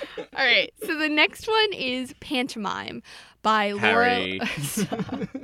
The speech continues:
Speaker 1: It's Pantomime by Laura Lamb.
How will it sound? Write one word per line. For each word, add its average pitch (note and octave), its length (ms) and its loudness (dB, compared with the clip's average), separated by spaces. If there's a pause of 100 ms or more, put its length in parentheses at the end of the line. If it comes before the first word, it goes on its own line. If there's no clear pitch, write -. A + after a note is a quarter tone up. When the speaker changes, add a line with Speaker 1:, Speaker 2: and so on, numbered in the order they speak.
(520)
Speaker 1:
It's A#3 280 6
Pantomime G3+ 840 2
by F#3 180 -2
Laura A#3 420 0
Lamb. A2 500 -6